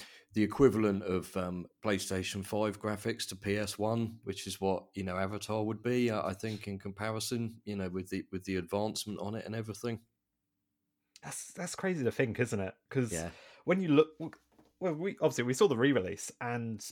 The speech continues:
Speaker 2: it still looks fantastic. There's
Speaker 1: Oh,
Speaker 2: no
Speaker 1: yeah.
Speaker 2: denying that. I, and to think that they're improving on that, and we have
Speaker 1: Mm.
Speaker 2: seen the f-, you know, footage at the end of the re-release, we've seen the trailers and teaser, and it does look better, and it's, it's
Speaker 1: Yeah.
Speaker 2: crazy to think that they somehow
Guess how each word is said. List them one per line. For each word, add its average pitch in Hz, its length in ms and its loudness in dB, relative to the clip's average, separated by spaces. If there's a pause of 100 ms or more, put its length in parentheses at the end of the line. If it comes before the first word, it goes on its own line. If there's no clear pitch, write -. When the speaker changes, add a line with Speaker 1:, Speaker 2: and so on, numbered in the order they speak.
(140)
Speaker 2:
it - 240 -4 (220)
still 339 280 4
looks 196 200 2
fantastic. 131 500 2
There's 120 180 2
Speaker 1:
Oh, 147 160 10
Speaker 2:
no 92 60 10
Speaker 1:
yeah. 104 180 4
Speaker 2:
denying 104 420 2
that. 87 200 -8 (220)
I, 120 180 2 (680)
and 143 180 -4
to - 80 -8
think 165 300 -2
that 135 180 2
they're 123 300 2
improving 127 540 6
on 123 180 4
that, 98 180 -2
and 113 220 -2 (240)
we 123 80 4
have 143 140 6
Speaker 1:
Mm. 156 40 -8
Speaker 2:
seen 131 140 8
the 104 80 2
f-, - 160 -16 (120)
you 120 100 2
know, 101 200 0
footage 107 560 0 (220)
at 98 120 -4
the 101 100 0
end 113 160 0
of 113 80 -2
the 113 180 2
re-release, 113 500 2
we've 98 100 -10
seen 92 220 -4
the 87 80 -10
trailers 131 440 0
and 95 100 -10
teaser, 139 400 -2 (520)
and 180 80 12
it 202 120 8
does 143 240 8
look 120 160 4
better, 151 300 4
and 92 120 -2
it's, - 300 -2
it's - 180 0
Speaker 1:
Yeah. - 60 -6
Speaker 2:
crazy 135 240 6
to 127 40 0
think 127 220 2
that 120 160 0
they 120 100 2
somehow 107 500 0